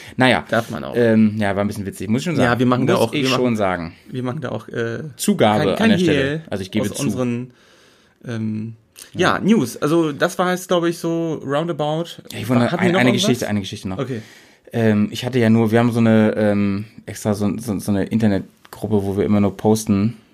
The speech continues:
Speaker 1: was wir, ähm, uns merken müssen für ein Poddy. Und ich hatte ja Randale an der Autobahn gepostet, erinnerst
Speaker 2: Okay.
Speaker 1: du dich?
Speaker 2: Ja. Ja,
Speaker 1: Und zwar
Speaker 2: in welchen, in welchen
Speaker 1: ist es so, dass ich was beobachtet habe auf der Autobahn
Speaker 2: Okay.
Speaker 1: und du wirst umfallen. Es ist,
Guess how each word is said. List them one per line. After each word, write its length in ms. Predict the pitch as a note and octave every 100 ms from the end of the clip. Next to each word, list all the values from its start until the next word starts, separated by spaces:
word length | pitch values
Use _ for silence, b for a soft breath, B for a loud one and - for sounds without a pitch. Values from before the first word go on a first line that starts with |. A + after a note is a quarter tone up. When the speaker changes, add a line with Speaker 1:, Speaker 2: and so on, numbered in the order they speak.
| -
Speaker 1:
was 180 | A2 -
wir, 280 | F#2+ F#2
ähm, 420 | F#2+ F#2+ F#2+ F#2 -
uns 160 | G#2+
merken 240 | G#2 G#2+ G#2
müssen 180 | F#2+
für 80 | -
ein 60 | F#2+
Poddy. 260 | G#2 G2 G#2+ B B B B B -
Und 360 | - G2+ G2+
ich 120 | G#2
hatte 120 | A2+ G#2+
ja 200 | G2+ F#2+
Randale 520 | G2+ G2 F#2+ A2+ B2+
an 120 | G#2+
der 100 | G2+
Autobahn 440 | A2+ A2+ F2 E2 G2+ _
gepostet, 420 | - - F2+ - E2
erinnerst 160 | G2 D3
Speaker 2:
Okay. 40 |
Speaker 1:
du 60 | C#3
dich? 160 | - -
Speaker 2:
Ja. 300 | C3 A2+ D#3 B B -
Ja, 140 | C3+
Speaker 1:
Und 60 | B2
zwar 340 | A2+ G#2+ A2+ -
Speaker 2:
in 140 | C#3
welchen, 320 | C3 B2+ C3 A#2
in 120 | C3
welchen 220 | B2+ C3
Speaker 1:
ist 200 | C#3+ A2
es 200 | A#2 A2
so, 540 | B2 D3 C3 C#3+ - - _ -
dass 280 | A#2 A2+ -
ich 280 | A2+ A2+ A#2
was 380 | A2 A2 - - _
beobachtet 560 | - A#2 A2+ G#2+ G#2+ G#2
habe 460 | F2+ F2+ G2+ - _ _ _ _ _
auf 140 | A2
der 120 | A2+ -
Autobahn 440 | G#2+ F#2+ F#2 G2
Speaker 2:
Okay. 240 | A#2 B2 -
Speaker 1:
und 140 | A#2+
du 180 | A2 G#2
wirst 320 | A2+ A#2 -
umfallen. 280 | A#2+ A2 -
Es 80 | A2+
ist, 320 | - B2+ -